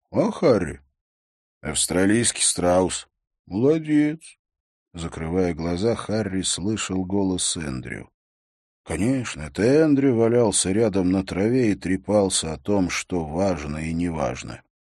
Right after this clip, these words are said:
Слыхал историю про то, почему Эму не умеет летать? Харри покачал головой. Тогда слушай. В стародавние времена у Эму были крылья, и он умел летать.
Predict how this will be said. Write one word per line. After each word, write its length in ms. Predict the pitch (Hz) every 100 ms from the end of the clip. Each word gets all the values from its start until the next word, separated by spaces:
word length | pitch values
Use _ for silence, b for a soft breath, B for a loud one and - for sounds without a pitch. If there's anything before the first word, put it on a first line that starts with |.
| _ _ _ _ _ _
Слыхал 640 | - 104 117 170 196 180
историю 600 | 147 - 160 151 127 101
про 180 | 104 113
то, 200 | 110 143
почему 540 | 113 104 127 117 113
Эму 360 | 123 151 131 107
не 140 | 101
умеет 600 | 104 104 107 110 104 95
летать? 760 | 98 104 - 104 131 65 - _ _ _ _ _ _ _
Харри 440 | - 107 127 107 95
покачал 560 | 85 - 78 - 76
головой. 580 | 71 76 67 62 53 - _ _ _ _ _ _ -
Тогда 320 | 92 101 202
слушай. 580 | 202 214 214 214 - - _ _ _ _ _ _
В 80 | -
стародавние 680 | - 135 175 220 214 202 185
времена 540 | 170 165 170 185 190
у 140 | 170 175
Эму 320 | 185 165 151
были 320 | 160 165 151
крылья, 720 | 127 110 165 165 147 120 92 - _ _ _
и 60 | 87
он 160 | 110 165
умел 500 | 160 143 160 170 165
летать. 720 | 160 135 127 95 71 -